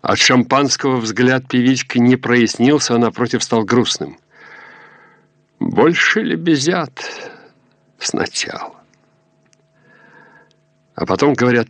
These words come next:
«ты» и манят в содержанки. Знаете, чего я хочу?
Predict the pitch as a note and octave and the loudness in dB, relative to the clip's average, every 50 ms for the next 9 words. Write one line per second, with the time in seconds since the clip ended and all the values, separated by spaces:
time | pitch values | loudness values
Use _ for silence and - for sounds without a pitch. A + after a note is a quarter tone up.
0 | _ _ - A#2 C3 D#3+ E3 D#3+ - - - F#2 F2+ F#2 E2+ D2 B1 G1+ - - | _ _ 0 2 2 2 2 -2 -6 -6 -4 -2 -2 0 -2 -2 -4 -6 -8 -8
1 | - C#2+ F2+ G2+ G#2 G#2+ A#2 A#2+ A#2 A2+ - - - G2 F#2+ G2 F#2 E2+ F#2 F2+ | -8 -4 0 2 4 4 4 4 2 0 -4 -6 -8 -4 -2 -2 -2 0 0 -2
2 | E2+ D2+ - - - - - - _ _ _ _ _ _ _ _ _ _ - - | -2 -4 -6 -12 -14 -14 -16 -20 _ _ _ _ _ _ _ _ _ _ -20 -20
3 | - - - - - - - - - _ _ _ _ _ _ _ _ - - C#3 | -20 -20 -20 -20 -20 -20 -20 -20 -20 _ _ _ _ _ _ _ _ -2 -2 -2
4 | E3+ E3+ - - - - - - - - - - - - - - - - - - | -2 -2 -8 -4 -2 -2 -2 -2 -4 -12 -10 -6 -4 -2 -2 -2 -4 -2 -2 -2
5 | - - | -2 -2